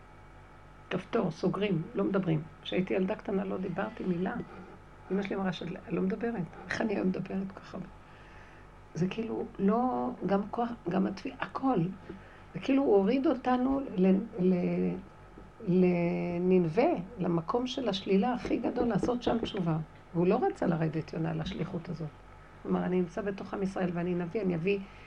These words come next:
נבואה ליהודים. למה שאני אלך להביא נבואה לעם ישראל? למה שאני אביא נבואה ל-, לגויים?" והנבואה לגויים זה לתקן את ה-, את הקלקול במידות, זה בשורשים של המ-,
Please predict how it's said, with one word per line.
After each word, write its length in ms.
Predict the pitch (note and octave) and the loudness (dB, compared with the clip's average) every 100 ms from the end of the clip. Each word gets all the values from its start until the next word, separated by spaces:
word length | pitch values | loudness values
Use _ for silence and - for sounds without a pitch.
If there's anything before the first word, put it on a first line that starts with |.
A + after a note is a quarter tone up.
| - | -6
נבואה 420 | F#3+ F#3 D#3 F3+ F#3 | 4 4 6 4 6
ליהודים. 640 | F#3+ F#3+ F#3 - C#4 C4+ | 8 8 8 6 4 4
למה 200 | F3+ G3+ | 2 0
שאני 180 | G3 G4+ | -2 -4
אלך 200 | G4+ - | -4 -4
להביא 260 | F3+ G3 | -2 -2
נבואה 500 | G3+ F#3 F#3 F#3 F3+ F#3+ | 0 0 2 2 2 0
לעם 260 | F#3 F#3+ | 2 2
ישראל? 440 | A3+ - G#3+ A3 F#3 | 0 -2 -4 0 2
למה 140 | G3 | 2
שאני 200 | G3 - | 0 -2
אביא 160 | F#3+ F#3+ | 0 2
נבואה 360 | F#3+ F3+ F#3 | 2 4 4
ל-, 200 | F#3 F3+ F3 - - - - | 4 2 0 -8 -18 -18 -2
לגויים?" 560 | F3+ D#3+ F3 G#3+ C4+ D#3+ - - - - - - - - - - - - - - - - | 0 2 2 4 0 -4 -8 -20 -20 -20 -20 -20 -20 -20 -20 -20 -20 -20 -20 -20 -20 -6
והנבואה 440 | E3 D#3+ D#3 F#3+ | 2 2 4 4
לגויים 460 | A3 F#3 G#3+ A#3+ A#3 | 4 4 4 4 4
זה 160 | - E3+ E3 D#3 - - | 4 6 8 6 2 0
לתקן 500 | E3 - F#3+ G3+ G3+ | -2 2 0 2 0
את 140 | A3 | 0
ה-, 340 | G3+ - - - | -4 -4 -8 -6
את 120 | G3 | -4
הקלקול 540 | F#3 G3 E3 - C#4 B3+ | 0 4 4 4 4 6
במידות, 560 | E3+ F3 D#3+ G#3 F3 | 6 4 4 2 2
זה 300 | - E3 D#3 D#3 | 0 -2 -2 -2
בשורשים 580 | D#3+ - D#3 D#3+ - F#3+ | -4 -2 -2 -2 -4 -4
של 200 | - | -2
המ-, 80 | E3+ | 0